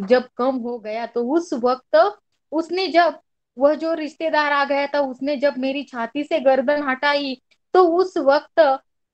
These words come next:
मेरी आंख से जब उसने आंख मिलाई तो वह एकदम से चुप हो गया। वो कैसे चुप हो गया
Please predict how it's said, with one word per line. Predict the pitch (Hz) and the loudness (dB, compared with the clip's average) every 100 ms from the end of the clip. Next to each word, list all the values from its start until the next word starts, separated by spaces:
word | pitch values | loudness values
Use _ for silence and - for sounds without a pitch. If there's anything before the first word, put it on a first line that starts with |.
| _ _ _ _ _ _ 254 | _ _ _ _ _ _ -8
मेरी | 302 330 349 320 - | -6 -4 -6 -6 -2
आंख | 269 311 320 | 2 2 0
से | 320 311 302 262 - _ _ 208 | -2 0 -2 -4 -8 _ _ -2
जब | 269 302 - _ _ _ | 2 2 0 _ _ _
उसने | 262 269 277 302 | -10 -8 -2 -2
आंख | 294 269 294 302 | -2 0 0 0
मिलाई | 339 277 269 285 | -2 -2 0 -2
तो | 285 302 | -2 -2
वह | 285 320 | 0 0
एकदम | 320 254 214 294 359 | 0 -4 0 0 0
से | 403 415 | -2 -4
चुप | 359 349 349 | -4 -6 -2
हो | 349 | -2
गया। | 339 311 262 - _ _ _ _ _ 247 | 0 0 -2 -6 _ _ _ _ _ -2
वो | 294 | 0
कैसे | 302 302 302 370 | 2 0 0 -2
चुप | - 381 359 | 2 2 4
हो | 359 349 | 2 4
गया | 302 302 | 2 2